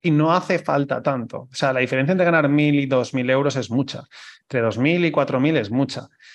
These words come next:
Entre cuatro mil y seis mil, bueno, no tanta. Y a partir de ahí, si eres una persona normal, tampoco te va a cambiar mucho la vida. Entonces, por eso digo yo que ganar diez mil, quince mil o seis mil, da igual.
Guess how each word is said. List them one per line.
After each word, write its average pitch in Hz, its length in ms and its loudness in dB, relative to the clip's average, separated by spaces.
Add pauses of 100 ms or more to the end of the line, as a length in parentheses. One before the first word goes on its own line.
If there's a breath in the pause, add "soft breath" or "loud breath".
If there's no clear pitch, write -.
(240 loud breath)
Entre 123 260 -6
cuatro 120 220 0
mil 175 340 2
y 160 320 2
seis 147 200 -2
mil, 170 340 0
bueno, 135 300 0
no 127 100 -2
tanta. 127 380 -2
Y 143 80 -2
a 123 80 0
partir 156 300 0
de 233 100 0
ahí, 160 340 0 (220)
si - 200 -4
eres 165 120 2
una 180 100 4
persona 151 240 2
normal, 135 540 0
tampoco 143 500 -2
te 127 120 -4
va 120 100 0
a 117 40 -2
cambiar 117 320 -2
mucho 120 240 -2
la 113 120 -4
vida. 120 260 -4
Entonces, 127 840 0 (160)
por 127 120 -2
eso 135 140 -4
digo 127 200 0
yo 120 180 2
que 110 380 -6 (640)
ganar 135 280 2
diez 143 200 0
mil, 123 400 0 (120)
quince 120 280 -6
mil 120 420 -2 (760 loud breath)
o 117 320 2
seis 104 200 -6
mil, 196 440 0 (480)
da 117 80 -6
igual. 107 280 -6